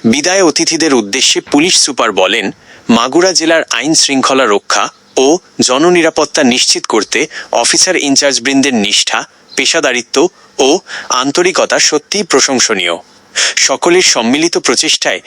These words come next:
জেলা পুলিশের কার্যক্রম আরও গতিশীল, জনবান্ধব করতে অফিসার ইনচার্জদের নিবেদিত প্রচেষ্টার প্রশংসা করেন এবং আগামীর কর্মস্থলে তাদের জন্য সফলতা, কল্যাণ ও নিরাপদ যাত্রা কামনা করেন।"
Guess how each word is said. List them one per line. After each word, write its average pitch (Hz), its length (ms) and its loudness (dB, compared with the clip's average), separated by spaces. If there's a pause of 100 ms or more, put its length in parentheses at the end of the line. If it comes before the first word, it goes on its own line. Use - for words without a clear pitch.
(200)
জেলা 135 300 0
পুলিশের 170 400 0
কার্যক্রম 135 600 -2 (340)
আরও 135 240 2
গতিশীল, 110 560 0 (380)
জনবান্ধব 165 680 2
করতে 104 420 -2 (220)
অফিসার 135 440 0
ইনচার্জদের 139 600 -2
নিবেদিত 131 460 -2
প্রচেষ্টার 143 560 -2
প্রশংসা 135 480 0
করেন 92 340 -4 (300)
এবং 139 300 0
আগামীর 160 420 0
কর্মস্থলে 135 680 0
তাদের 117 280 -2
জন্য 120 280 0
সফলতা, 120 680 0 (300)
কল্যাণ 113 440 0 (280)
ও 147 220 2 (300)
নিরাপদ 147 480 0
যাত্রা 151 360 0
কামনা 113 380 0
করেন।" 90 320 -2